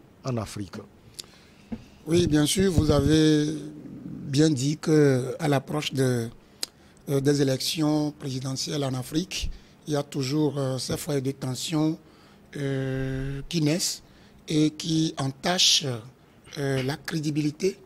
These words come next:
Speaker 2: euh, des scrutins en Afrique. Mais aujourd'hui, euh,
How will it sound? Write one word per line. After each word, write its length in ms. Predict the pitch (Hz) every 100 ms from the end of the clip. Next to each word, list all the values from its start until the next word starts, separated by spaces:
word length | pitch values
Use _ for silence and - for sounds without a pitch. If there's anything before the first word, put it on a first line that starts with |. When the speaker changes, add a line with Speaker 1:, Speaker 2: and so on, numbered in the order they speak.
| - - - -
Speaker 2:
euh, 300 | 147 135 131 131
des 140 | 143
scrutins 540 | - 143 - 160 160 165 - 135
en 60 |
Afrique. 420 | 127 - 135 - - 147
Mais 360 | 127 123 117 - - - - - - -
aujourd'hui, 720 | 165 165 165 160 165 220 233 208
euh, 580 | 156 143 139 131 131